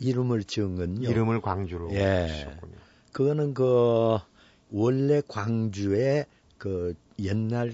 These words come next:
Speaker 1: 그 왕실 관유가 있었습니다.
Speaker 2: 네.
Speaker 1: 근데 이제 그게 뭐 여러분 다 아시다시피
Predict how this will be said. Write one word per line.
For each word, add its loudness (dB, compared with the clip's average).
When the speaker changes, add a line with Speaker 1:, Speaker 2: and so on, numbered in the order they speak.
Speaker 1:
그 -4
왕실 -6
관유가 -4
있었습니다. -8
Speaker 2:
네. -10
Speaker 1:
근데 2
이제 6
그게 4
뭐 0
여러분 -2
다 -6
아시다시피 -4